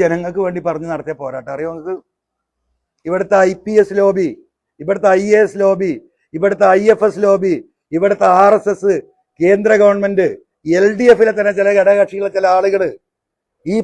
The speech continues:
പറയുന്ന, ഈ പറയുന്ന സംഘം, ഇവരൊക്കെ കൂടെ കൂടി ചേർന്ന് ഞെക്കി, ഞെക്കി, ഞെക്കി, ഞെക്കി എന്നെ ഇല്ലാണ്ടാക്കി, ഇല്ലാണ്ടാക്കി, വട്ടപൂജ്യത്തിലാക്കി. ഒരു പതിനായിരം റുപ്യക്ക് ചിലപ്പോ ബുദ്ധിമുട്ട് അറിയോ നിങ്ങൾക്ക്?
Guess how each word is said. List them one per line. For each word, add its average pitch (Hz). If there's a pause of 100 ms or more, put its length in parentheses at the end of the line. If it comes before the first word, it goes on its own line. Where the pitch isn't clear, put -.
പറയുന്ന, 202 (440)
ഈ 202 (100)
പറയുന്ന 202 (120)
സംഘം, 190 (600)
ഇവരൊക്കെ 202 (140)
കൂടെ 202 (160)
കൂടി 196 (140)
ചേർന്ന് 196 (480)
ഞെക്കി, 185
ഞെക്കി, 190
ഞെക്കി, 196
ഞെക്കി 190
എന്നെ 185
ഇല്ലാണ്ടാക്കി, 170 (1500)
ഇല്ലാണ്ടാക്കി, 247 (120)
വട്ടപൂജ്യത്തിലാക്കി. 220 (1800)
ഒരു 180
പതിനായിരം 208
റുപ്യക്ക് 208
ചിലപ്പോ 196
ബുദ്ധിമുട്ട് 180
അറിയോ 185
നിങ്ങൾക്ക്? 180